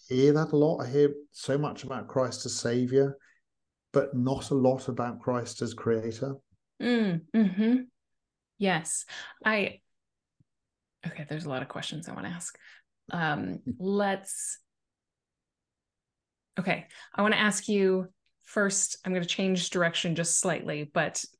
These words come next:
Speaker 2: also segue from what you were just speaking about in, um, Christ going into the water and also cr-, God being born as a naked baby. And I, I would like to hear a little bit more about sacred bathing, because,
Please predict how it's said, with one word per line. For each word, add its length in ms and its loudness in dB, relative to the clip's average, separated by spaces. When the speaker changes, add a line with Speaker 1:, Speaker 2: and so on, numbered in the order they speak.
Speaker 2:
also 260 0
segue 500 0
from 140 -4
what 120 -2
you 60 -2
were 120 -2
just 320 -4
speaking 360 -4
about 400 -4
in, 380 -6
um, 400 -10
Christ 380 -4
going 280 -2
into 200 -6
the 80 -8
water 560 -4
and 420 -8
also 340 2
cr-, 500 -14
God 280 2
being 260 4
born 300 4
as 140 -2
a 40 -4
naked 360 -2
baby. 400 -2
And 340 0
I, 280 0
I 80 0
would 180 0
like 280 2
to 540 0
hear 320 2
a 40 6
little 300 4
bit 180 2
more 460 0
about 580 -2
sacred 840 -2
bathing, 560 -4
because, 520 -4